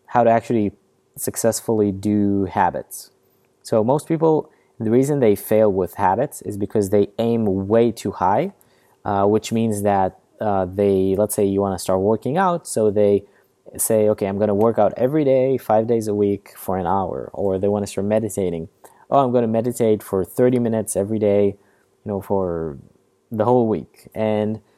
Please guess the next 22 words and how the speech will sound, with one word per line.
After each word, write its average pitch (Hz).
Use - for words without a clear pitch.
they 120
always 156
start 147
with, 131
like, 104
these 98
big, 110
big 110
goals, 104
but 98
the 101
thing 131
is, 117
you 110
don't 120
really, 131
you're 110
not 120
used 107
to 127
it 127
yet. 143